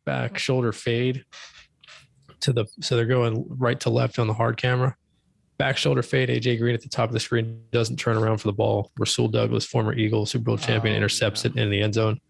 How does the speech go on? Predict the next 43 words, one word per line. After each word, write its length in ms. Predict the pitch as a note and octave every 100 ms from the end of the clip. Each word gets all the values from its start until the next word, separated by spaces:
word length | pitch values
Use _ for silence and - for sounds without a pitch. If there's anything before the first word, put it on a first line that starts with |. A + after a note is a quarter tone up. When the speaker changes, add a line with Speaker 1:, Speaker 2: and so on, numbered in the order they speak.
| _ _ _ _
Speaker 1:
finishes 440 | - A#2 A2 G#2
the 80 | G#2+
game 260 | G#2 G#2 G#2
basically. 320 | G#2+ - -
Or 140 | C#3+
no, 120 | D3 D#3
actually, 360 | D#3 D3+ D#3+
it 40 | C#3
might 120 | C#3+
have 80 | C3
been 80 | B2+
to 40 |
the 60 | A2+
bottom 320 | A#2+ A2+ G#2+
right. 160 | G#2 -
I 120 | F3
forget. 360 | E3+ C3 A#2 - _ _ _ _ E3
It 60 |
was 180 | E3 C3
late. 240 | B2+ B2
I 60 | B2
was 140 | B2
tired, 320 | - A#2 G#2+ A2
but 120 | A2+
it 60 | A2+
was 120 | A2
to 100 | B2
the 80 | A2+
right-hand 520 | A#2+ C3 B2+ A#2+ A2+
side 200 | B2 A2+
of 140 | G#2+ A#2
Speaker 2:
<laughs> 0 |
Speaker 1:
Murray 380 | A2 G#2+ G#2 A2+
on 120 | G#2+
whatever 220 | G#2 G2+
side 220 | - A#2+
of 60 | G#2
the 80 | G2
field 220 | A2 G#2+
he 60 | G#2
was 140 | G2+
going 240 | G#2 G2+
toward. 320 | G2+ G#2 A2+